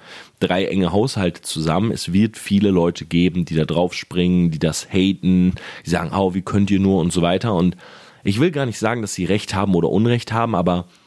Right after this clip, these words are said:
es verstärkt einfach dieses Gefühl von, hm, irgendwie will man's grad nicht machen. Ja, sowohl, weil man auf Social Media es nicht zeigen kann, weil viele Leute wirklich auch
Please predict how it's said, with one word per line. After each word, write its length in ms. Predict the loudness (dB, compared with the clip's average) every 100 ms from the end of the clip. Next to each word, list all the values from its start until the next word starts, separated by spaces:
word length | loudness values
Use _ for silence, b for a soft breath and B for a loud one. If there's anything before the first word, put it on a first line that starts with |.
| b b
es 300 | -4 -4 -8 -6
verstärkt 800 | -2 0 0 0 0 0 -4 -4
einfach 240 | -4 -4
dieses 400 | -2 -2 -2 -4
Gefühl 440 | -8 -4 2 2
von, 420 | 2 0 2 0 -2 B B B B 0
hm, 360 | 2 2 -2 -8 _ 0
irgendwie 420 | 0 2 0 2
will 100 | 2
man's 260 | 2 -2 -6
grad 220 | -8 -8
nicht 140 | -12
machen. 260 | -12 -12 -18 _ -4
Ja, 200 | 0 2
sowohl, 460 | 0 2 4 4
weil 140 | 2 0
man 120 | 0
auf 140 | -4
Social 320 | -4 -4 0 2
Media 240 | 2 2
es 140 | 0
nicht 160 | -6 -6
zeigen 320 | -2 -2 -2
kann, 340 | -4 0 2 2
weil 140 | 0
viele 260 | 0 2 4
Leute 480 | 4 2 0 -4 -6 B B B
wirklich 380 | -2 -2 -2 -4
auch 200 | -4 -4